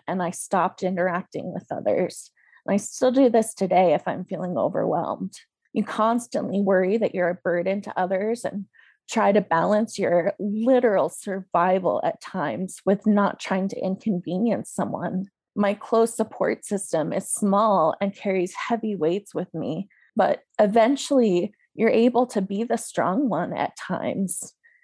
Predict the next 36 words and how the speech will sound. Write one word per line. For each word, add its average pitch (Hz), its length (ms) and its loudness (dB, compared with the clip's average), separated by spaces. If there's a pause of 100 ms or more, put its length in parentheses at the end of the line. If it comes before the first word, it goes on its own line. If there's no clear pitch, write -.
(180)
And 214 140 4
it's 208 160 2
a 233 60 2
piece 254 420 0
of 240 180 2
evidence 214 680 2 (320)
of 190 160 2 (100)
post-traumatic 208 840 2
growth 196 480 4
where 196 380 6 (360)
a 208 60 2
survivor 233 560 2
starts - 500 -6
to 214 80 -4
move 226 340 0
from 196 200 0
merely 196 360 -2
trying 190 360 -2
to 180 120 -6
survive 180 640 2 (240)
to 196 180 0
starting 214 500 2
to 190 140 0 (120)
thrive. 180 600 -2 (440)
It's 202 160 0
a 233 60 4
beautiful 240 840 4
thing 196 280 4
to 180 80 -8
see 180 280 0
after 190 340 0
so 196 320 -2
much 190 320 -4
pain 175 300 -4
and - 120 -6
darkness. - 800 -6